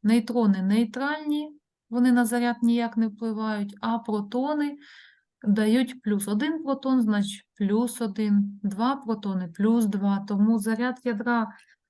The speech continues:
а, цинку чисельно співпадає, але ми ставимо плюсик.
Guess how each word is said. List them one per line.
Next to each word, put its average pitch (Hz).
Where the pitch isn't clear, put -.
а, 202
цинку 202
чисельно 220
співпадає, 240
але 226
ми 247
ставимо 247
плюсик. 247